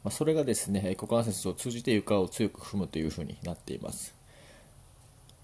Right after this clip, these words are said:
で、野球とかやったことある方はわかると思うんですけども、ボール投げるときって、えー、こういうふうにもう握るんですよね。人差し指と親指と中指で。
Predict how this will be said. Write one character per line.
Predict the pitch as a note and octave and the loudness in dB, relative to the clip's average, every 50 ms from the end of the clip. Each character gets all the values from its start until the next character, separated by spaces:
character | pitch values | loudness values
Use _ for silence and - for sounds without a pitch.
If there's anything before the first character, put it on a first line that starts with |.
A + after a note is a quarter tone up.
| - - - - - - - - - - - - - _ _ _ _ - - - - - - - - | -20 -20 -20 -20 -20 -20 -20 -16 -14 -16 -16 -16 -20 _ _ _ _ -16 -16 -14 -16 -18 -20 -12 -2
で、 | - A2 G#2 G2+ G2+ G#2+ G#2 | 0 2 2 4 4 2 0
野 | A#2+ C3 | 0 -2
球 | - - - D3+ D3 D3 | -4 2 4 6 6 6
と | D3 C#3+ - | 4 2 2
か | - | 4
や | F2+ F2 | 2 2
っ | - | 2
た | - F#2 | 0 -2
こ | E2+ F2 | 0 0
と | F2 | 0
あ | E2+ | -2
る | - D2 | -2 -2
方 | - F2 - D#2 | -6 -4 -2 -2
は | D2+ | -2
わ | - | 0
か | D#2+ | -2
る | D#2 | -2
と | D2 - | -2 -4
思 | D2+ D2+ | -4 -4
う | C2 | -4
ん | - | -6
で | - | -6
す | - - - | -8 -8 -8
け | - | -8
ど | - - | -8 -8
も、 | - - - | -8 -10 -2
ボ | - A2 B2 B2+ C3 | 0 2 4 4 4
ー | |
ル | C3+ C3+ | 4 4
投 | C3+ C3 B2+ | 4 2 2
げ | B2+ B2+ | 2 2
る | A#2+ | 0
と | - - | 0 -4
き | - - | -10 -14
っ | - - - - - - | -16 -16 -20 -20 -14 0
て、 | - - G2 E2 C#2 - | 2 4 4 4 2 0
え | - E2 D2+ D2 B1+ A1+ G#1 - - | -2 -2 -2 -2 -2 -4 -4 -6 -6
ー、 | - | -2
こ | - B2+ | 0 0
う | A#2+ | 2
い | |
う | A#2+ | 2
ふ | A#2+ | 2
う | F2 | 2
に | C#2 B1 | 2 0
も | E2 - | -2 -4
う | - - C#2 | -4 -2 2
握 | F2+ G2 F#2 F#2+ G2 | 2 4 4 4 4
る | F#2 F2+ D2+ | 4 2 0
ん | - | 0
で | - - | -2 -2
す | - - C2 | -2 -2 -2
よ | C2 | -2
ね。 | A1+ - - - | -4 -6 -4 -2
人 | - - G2+ | -2 -2 0
差 | F#2 G2 | 2 2
し | - - - | 2 2 2
指 | G2+ G2 G2+ | 0 -2 0
と | - A2 | 2 4
親 | G2+ F#2+ F2+ F2 | 4 6 4 4
指 | E2 D#2 | 2 0
と | - D#2 | -2 -2
中 | D2 D2+ - - | -4 -4 -2 -2
指 | E2+ C#2+ C2+ - - | -2 -2 -2 -4 -4
で。 | - - - - | -4 -4 -4 -4